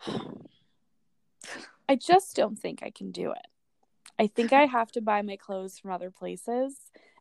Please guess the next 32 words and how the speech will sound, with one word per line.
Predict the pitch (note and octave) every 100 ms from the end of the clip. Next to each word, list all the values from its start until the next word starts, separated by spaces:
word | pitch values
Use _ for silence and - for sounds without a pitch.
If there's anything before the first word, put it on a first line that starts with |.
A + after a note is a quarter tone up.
| _
and | G3
then | F#3+
I | F#3
can | F#3 F#3+
buy | F3
everything | E3 D3 -
else | - -
at | -
Walmart. | - - - -
Because | G#3 A3
I | A#3+ -
feel | B3
like | C#4
what | D#4+
I | D#4+
could | D#4 B3+
do | G#3+ G#3 G3+ - _ _ -
is | F#3+
with | F3
the | B3
Walmart | C4+ B3+ A#3+
things, | - G#3 G3+ G3 - - -
I | -
could, | F#3
like, | F3 B2 - _
do | F3+ G3+
Walmart | A#3 A#3+ B3 A3+
hacks | - G3+ G3 - - - - - -
and | F#3+
things | F3+ F#3+
like | B3 B3+
that, | G#3 G3 F#3+